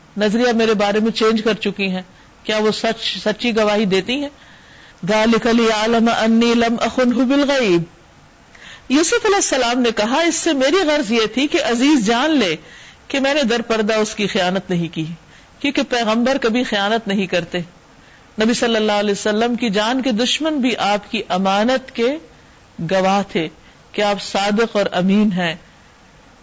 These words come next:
یہاں یوسف علیہ السلام بھی اپنے بارے میں بتاتے ہیں کہ میں نے خیانت نہیں کی،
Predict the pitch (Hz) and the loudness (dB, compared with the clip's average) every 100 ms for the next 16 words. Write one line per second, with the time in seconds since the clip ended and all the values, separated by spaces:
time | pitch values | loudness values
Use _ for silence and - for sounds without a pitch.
0 | - - 202 208 202 202 - - - - | -14 -4 -2 0 0 -2 -12 -20 -20 -20
1 | - - 220 262 285 269 233 226 214 202 | -14 -4 -2 0 0 0 0 0 0 0
2 | 208 208 190 202 214 - - - - - | 0 0 0 -2 -6 -12 -20 -20 -20 -8
3 | 180 202 247 233 202 196 196 180 180 165 | -6 0 0 2 2 0 0 -2 -2 -4
4 | 175 165 - - - - - - - - | -4 -12 -14 -20 -20 -20 -20 -20 -20 -20
5 | - - - - 208 220 247 254 214 202 | -20 -20 -10 -4 0 2 0 0 0 0
6 | 202 190 185 170 | -2 -4 -4 -6